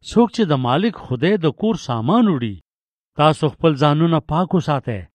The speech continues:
او لاړ شئ. ضروري نه ده چې تاسو په منډه لاړ شئ، او نه تاسو ته اچانک د تیښتې ضرورت شته، ولې چې مالک خدای به ستاسو نه وړاندې ځي. د بني اسرائیلو خدای پاک به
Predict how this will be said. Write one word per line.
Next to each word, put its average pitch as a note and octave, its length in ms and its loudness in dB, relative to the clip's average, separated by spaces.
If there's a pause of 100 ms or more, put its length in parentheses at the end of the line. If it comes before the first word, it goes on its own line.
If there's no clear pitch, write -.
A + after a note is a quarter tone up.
(360)
او D#3 140 4
لاړ D3+ 260 2
شئ. C3 260 -8 (560)
ضروري E3 440 2
نه A#3+ 140 2
ده A#3 140 2
چې C#3 120 -6 (100)
تاسو C#3 220 0
په C#3 140 -6
منډه D3 320 0
لاړ A#2 220 0
شئ، F#2+ 220 -8 (520)
او C#3+ 160 4
نه G3+ 120 4
تاسو A3 380 4
ته G3 120 0 (120)
اچانک D#3+ 420 0
د E3 140 -4
تیښتې A#3 480 -2
ضرورت E3+ 460 0
شته، - 280 -6 (720)
ولې C#3+ 260 0
چې D3 60 -2
مالک C3+ 380 2
خدای D3+ 220 2
به D3 120 0
ستاسو D#3+ 440 -4
نه F3 140 0
وړاندې D#3+ 480 2
ځي. A2+ 240 -8 (520)
د A#2 80 0 (100)
بني C#3+ 220 4
اسرائیلو D3 540 2
خدای C3+ 420 0
پاک C3 300 -4
به A#2 200 -6